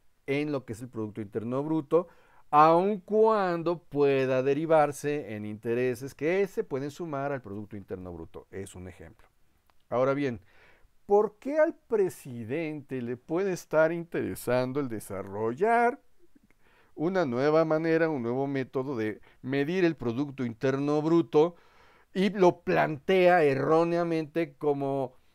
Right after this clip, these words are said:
eh, una medida del bienestar? Vamos a medir el bienestar. Ahora no va a ser el Producto Interno Bruto, sino va a ser el producto,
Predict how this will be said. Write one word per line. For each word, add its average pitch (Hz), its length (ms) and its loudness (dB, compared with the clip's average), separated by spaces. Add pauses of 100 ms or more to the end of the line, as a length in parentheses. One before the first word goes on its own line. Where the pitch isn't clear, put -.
(220)
eh, 135 260 0
una 151 340 -2
medida 165 840 0 (1040)
del 143 680 2
bienestar? 123 840 -4 (1400)
Vamos 190 400 2
a 165 120 0
medir 135 520 -4
el 196 200 0
bienestar. 123 800 -4 (320)
Ahora 165 260 0
no 175 140 -2
va 175 80 0
a 170 40 -2
ser 156 140 -4
el 170 120 -6
Producto 156 420 -10
Interno 151 440 -6
Bruto, 160 300 -6
sino 127 160 -10
va 139 60 -6
a 123 40 -6
ser 135 120 -4
el 156 100 -4
producto, 156 720 -6